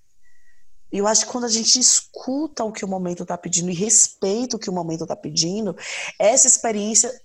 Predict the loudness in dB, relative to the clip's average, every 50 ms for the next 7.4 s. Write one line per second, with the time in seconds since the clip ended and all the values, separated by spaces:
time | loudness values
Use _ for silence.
0 | _ -6 -2 -2 0 0 2 2 2 2 2 0 -2 -2 -2 0 0 -2 -4 -6
1 | -12 _ _ -2 0 0 2 2 2 2 2 2 2 2 0 -2 -2 -2 -2 -2
2 | -2 -4 -4 -6 -10 -10 -10 -10 -10 -10 -8 -8 -8 -8 -8 _ _ _ _ _
3 | _ -20 -20 -20 -20 -20 -20 _ _ -8 -6 -4 -4 -2 -2 -2 -2 -2 0 0
4 | 2 2 2 2 0 -2 -2 -4 -8 -8 -6 -6 -4 -2 -2 -2 0 0 0 0
5 | 2 2 2 2 0 -2 -6 -10 _ _ -14 -12 -10 -10 -12 -14 -16 _ _ _
6 | _ 2 2 2 4 4 4 4 4 4 2 2 2 0 0 0 -4 -10 _ 0
7 | 2 4 6 6 6 6 4